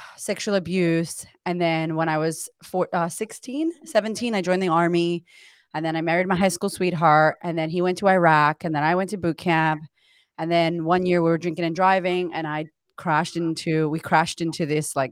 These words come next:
ditch and a van and a store and then a milk bar. And then I broke my back. And that was crazy. Had to learn how to walk again.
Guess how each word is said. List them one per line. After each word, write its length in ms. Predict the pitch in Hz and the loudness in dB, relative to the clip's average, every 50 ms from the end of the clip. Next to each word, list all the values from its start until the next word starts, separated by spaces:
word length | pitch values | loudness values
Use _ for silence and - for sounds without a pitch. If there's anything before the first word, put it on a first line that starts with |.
| 160 160 | -6 -4
ditch 300 | 156 202 196 180 - - | 0 0 0 0 0 -2
and 100 | 180 151 | -2 -2
a 60 | 147 | -2
van 320 | 143 175 175 180 180 175 170 | 0 2 2 4 4 2 2
and 120 | 151 143 | 0 -2
a 60 | 151 | -4
store 640 | 156 - - - - 208 196 175 156 156 190 247 - - - _ - _ _ _ | -6 -6 -4 0 4 4 6 6 6 6 6 4 2 -2 -16 _ -20 _ _ _
and 100 | - 170 | -4 0
then 100 | 180 175 | 0 0
a 60 | 170 | 0
milk 360 | 165 170 180 190 196 - - - | 0 2 2 2 2 0 0 0
bar. 360 | 175 147 143 143 160 208 - - | 2 4 4 4 2 2 0 -2
And 140 | 190 175 180 | -4 -2 -2
then 100 | 165 156 | -2 0
I 200 | 156 156 156 - _ - - _ _ _ _ | 0 -2 -2 -4 _ -14 -20 _ _ _ _
broke 220 | - 180 175 175 | -2 -2 -2 0
my 100 | 185 170 | -2 -2
back. 400 | 175 170 165 156 156 160 160 - | 0 2 4 4 4 4 2 0
And 100 | - 165 160 | -4 -2 -2
that 100 | 151 151 | -2 -4
was 140 | 170 170 - | -4 -8 -8
crazy. 520 | - - 185 165 165 156 156 165 160 160 | -4 -2 0 0 0 0 0 0 0 0
Had 120 | 165 165 156 | -2 -4 -6
to 100 | - 165 | -6 -4
learn 160 | 151 156 165 170 | -2 -2 -2 -2
how 80 | 170 | -2
to 60 | 165 160 | -2 0
walk 280 | 151 156 160 156 - | 0 0 0 -2 -4
again. 360 | 175 156 175 165 156 160 165 | -6 -2 0 0 0 0 -4